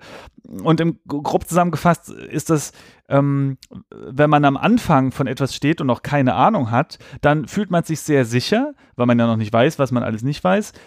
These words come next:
und die Komplexität des Themas noch nicht auf dem Schirm hat. Und dann sagt man sowas wie, "Ach, in der Politik, da muss man doch einfach nur dies und das machen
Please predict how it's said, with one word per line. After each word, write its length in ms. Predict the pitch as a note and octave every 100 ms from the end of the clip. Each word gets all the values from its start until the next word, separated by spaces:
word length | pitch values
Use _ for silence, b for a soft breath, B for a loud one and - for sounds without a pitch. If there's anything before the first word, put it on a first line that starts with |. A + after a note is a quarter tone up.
| B
und 320 | C3 C3 A#2+
die 220 | B2+ B2 A2+
Komplexität 640 | C#3 C3 B2+ B2+ A#2+ B2
des 120 | A#2+
Themas 360 | - B2+ E3+ F3+
noch 120 | F3
nicht 160 | E3 -
auf 80 |
dem 80 | D#3+
Schirm 300 | D#3 F3+ F#3
hat. 180 | F3+ B3+ - B B
Und 100 | -
dann 100 | C3+
sagt 180 | B2 C#3+
man 120 | D3+
sowas 300 | C3 C#3 A#2
wie, 220 | A#2+ A#2+ A2 B -
"Ach, 200 | F3+ D#3 -
in 120 | E3
der 100 | D#3
Politik, 540 | - D#3+ B2+ B3+ C#4 - C3+
da 100 | B2+
muss 200 | G3 A3+
man 140 | G3
doch 120 | C3+
einfach 300 | B2 A#3+ F#3+ D#3+
nur 140 | E3+
dies 180 | D3+ G3+
und 120 | A#2
das 140 | F#3 A3
machen 280 | A3 F3+